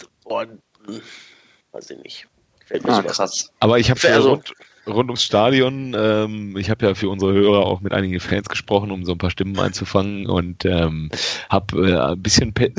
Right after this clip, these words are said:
Speaker 3: äh, großen Pessimismus auch, äh, gespürt. Ähm,
Speaker 2: Ja?
Speaker 3: jetzt auch, äh, ja, du hast halt gegen einen krassen Gegner gespielt. Ähm, das wusste man vorher. Gut, wenn sie so spielen wie am Donnerstag bei Leverkusen, hätte man sich keine Sorgen machen müssen, aber,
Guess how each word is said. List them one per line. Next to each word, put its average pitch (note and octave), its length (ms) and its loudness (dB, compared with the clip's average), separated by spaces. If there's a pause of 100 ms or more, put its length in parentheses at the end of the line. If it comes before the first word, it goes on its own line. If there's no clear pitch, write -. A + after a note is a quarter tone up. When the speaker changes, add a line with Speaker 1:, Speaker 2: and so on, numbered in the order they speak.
Speaker 3:
äh, G2+ 100 -6
großen D3+ 360 -2
Pessimismus C#3 640 -2
auch, F2+ 320 -4
äh, F#2+ 280 0
gespürt. - 760 -2
Ähm, E2+ 420 2
Speaker 2:
Ja? B3+ 440 4
Speaker 3:
jetzt - 340 -6
auch, G2+ 560 2
äh, G2 240 0
ja, G#2+ 300 2
du G2 140 -2
hast F#2+ 120 0
halt A2 160 2
gegen G2+ 180 -4
einen G2 80 -12
krassen G#2 380 -2
Gegner D3+ 360 -4
gespielt. - 600 -6
Ähm, G2+ 440 -2 (160)
das - 160 -14
wusste G#2 180 -2
man F#2+ 140 2
vorher. A#2 380 4
Gut, F#2+ 220 -8 (300)
wenn F#2+ 100 -4
sie F#2 100 0
so F2+ 180 -4
spielen G2 320 0
wie F#2+ 80 2
am F2+ 100 0
Donnerstag A2 380 0
bei A2 100 2
Leverkusen, G#2 540 2
hätte F#2 200 0
man F#2 140 -2
sich F2 120 -12
keine G2 220 0
Sorgen G#2+ 340 2
machen A2 200 -2
müssen, A2+ 260 -4
aber, F2+ 260 0